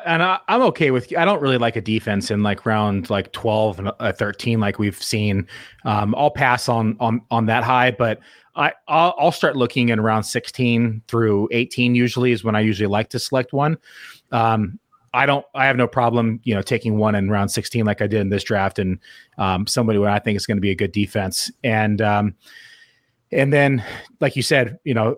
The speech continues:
throwing that dart at somebody I really like at the end, like I took, you know, Kylen Granson, and I like Granson. And I think that, um,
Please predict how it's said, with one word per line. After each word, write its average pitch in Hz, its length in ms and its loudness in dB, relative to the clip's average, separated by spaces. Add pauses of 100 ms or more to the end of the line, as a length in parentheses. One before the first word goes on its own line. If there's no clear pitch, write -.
throwing 135 300 2
that 127 180 0
dart 131 300 2
at 123 120 -6
somebody 123 340 2
I 117 40 2
really 117 220 2
like 131 240 2
at - 80 -14
the 110 100 0
end, 107 220 0
like 113 180 0
I 113 80 2
took, - 380 -4
you 113 100 0
know, 104 160 0
Kylen 110 300 -2
Granson, 117 420 0
and 107 80 0
I 113 40 2
like 131 220 2
Granson. 92 460 -4
And 101 120 2
I 110 140 2
think 113 240 -2
that, 110 280 0 (360)
um, 107 380 0